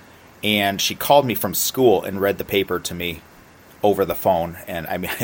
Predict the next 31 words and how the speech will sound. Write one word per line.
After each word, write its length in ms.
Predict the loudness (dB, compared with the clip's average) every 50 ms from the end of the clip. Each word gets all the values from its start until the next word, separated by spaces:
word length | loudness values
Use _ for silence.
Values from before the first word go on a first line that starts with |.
| -4 -2
that 280 | 0 0 0 0 2
literally 340 | 0 0 0 0 -2 -2 -4
screwed 280 | -4 -2 -2 -2 -2 0
my 100 | -2 -2
day 200 | 0 0 2 2
up. 140 | 4 4
I 120 | 6 4 4
was 160 | 4 2 -2
crying 420 | -4 -2 0 0 2 2 0 -2
on 80 | -4 -4
the 60 | -4
phone, 340 | -2 0 0 0 0 -2 -4
but 300 | -2 0 0 0 0 -4 -8 -18 -20 -20 -20 -20 -20 -20 -10 -2
that 280 | 4 6 6 6 4 2
made 240 | 2 4 4 4 4
it 160 | 2 2 0 -6 -18 -20 -20 -12 -4
real 520 | 0 2 4 6 6 6 6 4 4 0 -2 -14 -16 -14 -8 -2
that 640 | 0 2 4 4 4 2 2 -2 -4 -6 -6 -8 -10 -18 -20 -20 -16 -10
for 120 | -6 -2
all 180 | 2 4 4 4
the 100 | 4 2
struggles 480 | -2 0 4 6 6 6 4 2 0 0
that 100 | 2 2
I've 140 | 2 2
had 480 | 2 2 4 6 6 6 6 4 2 -2 -12 -10
as 320 | -6 -4 -4 -4 -6 -8 -8 -8
an 160 | -8 -6 -4
individual, 640 | -2 -2 0 2 4 4 4 4 4 4 6 6 4
as 100 | 4 2
a 60 | 0
father, 640 | 2 4 6 6 6 6 6 4 4 2 2 0